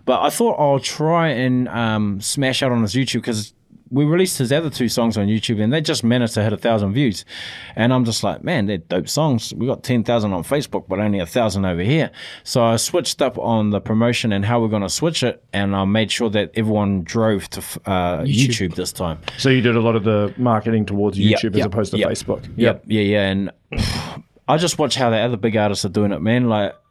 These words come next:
Speaker 1: the tip that I can give anybody out there, man, watch people that are already in the game that you like, that's from America or from anywhere else that is actually doing it and how they're presenting it. If you look at how I put his songs out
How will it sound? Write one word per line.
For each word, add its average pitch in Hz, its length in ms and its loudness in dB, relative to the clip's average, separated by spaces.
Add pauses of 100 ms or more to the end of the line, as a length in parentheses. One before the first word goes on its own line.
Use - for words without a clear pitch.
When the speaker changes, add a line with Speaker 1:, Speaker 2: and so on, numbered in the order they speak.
(160)
Speaker 1:
the 113 200 0
tip 175 240 -2
that 143 120 2
I 143 60 4
can 139 160 -2
give 139 180 2
anybody 135 360 2
out 156 180 0
there, 123 140 2
man, 123 340 2
watch 143 280 -2
people 165 260 0
that 143 180 2
are 127 100 2
already 139 240 2
in 131 100 2
the 120 60 2
game 135 260 2
that 120 100 0
you 117 200 2
like, 123 380 0
that's 110 240 -2
from 107 200 0
America 120 600 2 (280)
or 110 240 4
from 113 260 2
anywhere 139 400 2
else 147 240 -2
that 110 140 0
is 101 120 -2
actually 127 320 0
doing 139 240 2
it 107 120 0
and 117 120 0
how 156 300 2
they're 202 140 0
presenting 95 460 -4
it. - 100 -8 (420)
If 104 160 0
you 143 100 2
look 202 180 0
at 147 120 2
how 139 260 2
I 120 40 2
put 131 300 -2
his 117 180 2
songs 151 320 0
out 101 240 0